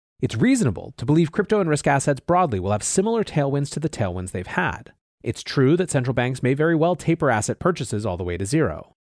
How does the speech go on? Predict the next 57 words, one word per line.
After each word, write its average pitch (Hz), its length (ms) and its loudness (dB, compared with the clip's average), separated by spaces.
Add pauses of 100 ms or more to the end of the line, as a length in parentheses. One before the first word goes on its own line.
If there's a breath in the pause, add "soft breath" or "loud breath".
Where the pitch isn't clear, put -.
(100)
They 110 100 -2
may 113 140 0
even 151 260 2
get 143 160 2
a 147 40 0
few 175 220 -2
rate 160 240 2
hikes 113 300 -2
in 87 180 -4
from 104 200 -4
zero 151 300 2
or 131 120 2
negative 143 360 0
interest 156 300 -4
rates 156 160 -2
currently, 92 480 -6 (300)
but 101 100 -2
both 175 160 4
of 214 80 0
those 160 200 2
will 170 60 -2
be 156 120 0
short-lived. 98 760 -6 (360)
A - 40 -6
couple 143 220 -2
quarters 151 380 0
or 113 100 0
a 98 60 -4
year 151 260 0
or 127 60 2
maybe 107 260 0
eighteen 127 300 -4
months. 85 420 -8 (400)
Then 85 140 -6
the 90 80 -8
cuts - 260 -2
will 170 80 0
come, 160 460 0 (100)
and 98 140 -4
then 98 120 -2
more 92 160 -4
Q 98 240 -4
E, 156 280 0 (220)
and 92 100 -4
that 117 160 -4
Q 139 200 2
E 139 80 2
will 120 140 -2
be 101 120 -6
bigger 170 260 0
than 165 140 2
ever 135 220 0
and 127 80 -2
more 139 120 0
exotic 147 400 0
than 82 140 -8
ever. 76 320 -14